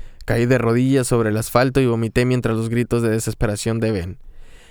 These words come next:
Quería acercarme, pero la situación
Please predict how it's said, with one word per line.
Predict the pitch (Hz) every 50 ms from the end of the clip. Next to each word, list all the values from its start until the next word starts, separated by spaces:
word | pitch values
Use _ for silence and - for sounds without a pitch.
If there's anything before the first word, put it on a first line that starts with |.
| - -
Quería | - - 127 127 127 135 139 139
acercarme, | - 139 123 120 - - 117 120 123 131 131 123
pero | 120 127 120 120
la | 117 120
situación | 113 - - 120 123 - - 117 - - 139 135 143 151 175 180